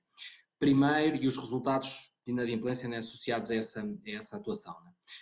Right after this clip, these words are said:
Primeiro, nós nunca comunicámos, eh, a suspensão do corte, não é? Ou seja, que, o fim da suspensão do corte. E, portanto, nunca passou essa mensagem direta, pelo menos nossa, para os clientes, dizer que tínhamos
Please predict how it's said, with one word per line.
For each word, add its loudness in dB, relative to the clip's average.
Primeiro, 4
nós -6
nunca 2
comunicámos, 4
eh, -4
a -6
suspensão -6
do -4
corte, -4
não -16
é? -10
Ou -8
seja, -8
que, -10
o -20
fim 6
da 4
suspensão -2
do 2
corte. -6
E, -20
portanto, -4
nunca 0
passou -4
essa -6
mensagem -2
direta, 2
pelo -2
menos 0
nossa, 0
para -8
os -6
clientes, 0
dizer -14
que -16
tínhamos 0